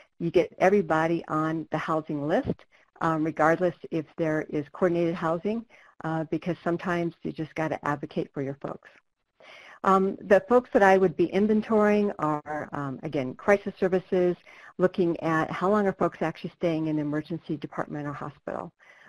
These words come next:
Um, what's going on in crisis stabilization centers? They sometimes can have folks um, by certain kinds of crisis up to seven days, sometimes,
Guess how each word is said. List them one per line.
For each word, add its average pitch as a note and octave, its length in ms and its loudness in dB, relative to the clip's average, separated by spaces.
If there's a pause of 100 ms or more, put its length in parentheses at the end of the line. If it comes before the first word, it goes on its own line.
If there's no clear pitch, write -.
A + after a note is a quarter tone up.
(120)
Um, E3 400 0 (180)
what's F3 280 0
going F3 220 4
on E3 140 4
in E3 60 -2
crisis D#3+ 460 0
stabilization D3+ 800 -4
centers? - 360 -10
They D#3+ 360 -4 (280)
sometimes F#3+ 440 0
can D#3 140 -4
have D#3 220 -4
folks D#3 300 -2 (480)
um, D3+ 260 -4
by D3 300 -2
certain - 180 2
kinds E3+ 200 -2
of E3 60 -4
crisis D3+ 440 -4
up E3+ 140 -8
to D#3 200 -10
seven D3+ 240 -2
days, D3+ 340 -2
sometimes, D#3 420 -4